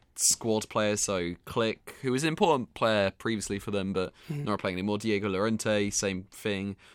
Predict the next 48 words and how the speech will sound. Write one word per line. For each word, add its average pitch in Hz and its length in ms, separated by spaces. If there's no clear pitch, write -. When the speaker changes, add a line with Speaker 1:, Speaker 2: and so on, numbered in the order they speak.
Speaker 1:
Joe 107 180
Gelhardt's 107 680
a 95 40
kind 92 160
of 87 60
young 95 220
prospect, 101 460
so 98 80
him 101 140
going 95 200
on 87 160
loan 98 180
is 95 80
probably 101 220
for - 100
the 98 60
best, - 500
uh, 95 120
while 95 180
he 98 60
doesn't 98 260
really 95 160
get 95 120
much 87 140
game 110 160
time. 98 160
But 92 240
in, 156 360
they 143 100
did 233 160
spend, 415 240
they - 160
spent 330 240
a - 60
lot 156 220
of 147 80
money 165 240
on 120 180
the, 117 160
uh, 107 140
Jorginho, 110 760
Jorginho 117 520
Rutter 104 560
guy, 87 380
the, 92 200
uh, 92 100
France 113 400
striker. 85 600